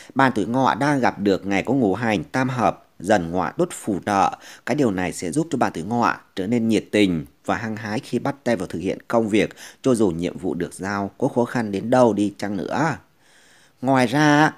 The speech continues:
trong ngày này với bạn tuổi Ngọ, bạn cũng sẵn lòng để giúp đỡ tất cả mọi người, mỗi khi thấy ai đó đang gặp phải những vấn đề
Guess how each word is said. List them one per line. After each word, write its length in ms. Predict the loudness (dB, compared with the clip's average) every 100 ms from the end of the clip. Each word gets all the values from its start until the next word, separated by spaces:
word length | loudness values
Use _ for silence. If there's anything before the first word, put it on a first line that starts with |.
| _
trong 180 | 4 4
ngày 120 | 2
này 180 | 0 0
với 120 | 0
bạn 120 | 0 0
tuổi 100 | -2
Ngọ, 400 | 4 4 4 -2 -16 -2
bạn 160 | 0 0
cũng 140 | 0 -4
sẵn 360 | -4 -6 -4 0
lòng 260 | 0 -2
để 100 | -2
giúp 180 | -2 0
đỡ 160 | 0 0 0
tất 200 | -8 -4
cả 100 | -6
mọi 320 | 0 0 0
người, 440 | 2 6 6 4 -4 _
mỗi 180 | 0 0
khi 180 | 0 -2
thấy 360 | 0 0 0 -2 _
ai 180 | 0 0
đó 160 | 0 -2
đang 220 | -4 -6
gặp 120 | -8
phải 280 | -10 -14 -10
những 180 | -8 -8
vấn 200 | -4 0
đề 180 | 0